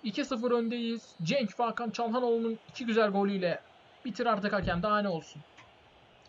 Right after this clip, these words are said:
Daha ne olsun? Bitir artık. Bonaventura indirdi. Bitirsen hakem. Ve bitti maç. İki sıfır alıyoruz. Cenk Tosun ve Hakan Çalhanoğlu'nun golleriyle. Lan stat Kadıköy mü? Aa, Saraçoğlu'nu vermiş rastgele.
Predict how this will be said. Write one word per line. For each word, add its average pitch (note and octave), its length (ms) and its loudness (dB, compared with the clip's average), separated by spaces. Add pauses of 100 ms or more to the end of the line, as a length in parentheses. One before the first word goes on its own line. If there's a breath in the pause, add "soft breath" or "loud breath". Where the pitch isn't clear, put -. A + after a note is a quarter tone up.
(160)
Daha F3+ 180 6
ne G3 80 4
olsun? F#3 300 2
Bitir F3+ 200 0
artık. F3 400 2
Bonaventura G3+ 540 2
indirdi. F#3+ 320 -2
Bitirsen A#3 340 -2
hakem. A3+ 400 0
Ve D4 120 2
bitti D4 260 0
maç. B3+ 480 0 (840)
İki C4 200 2
sıfır B3 240 2
alıyoruz. A#3+ 500 2
Cenk C4 240 -2
Tosun C4 260 -4
ve B3+ 40 2
Hakan A#3+ 300 2
Çalhanoğlu'nun B3 640 2
golleriyle. A3 680 2 (1000)
Lan G#3+ 120 4
stat A#3+ 340 -4
Kadıköy C#4 480 2
mü? E3 140 4 (1300)
Aa, B3 400 2
Saraçoğlu'nu B3+ 680 2
vermiş G3+ 400 4
rastgele. A3 520 0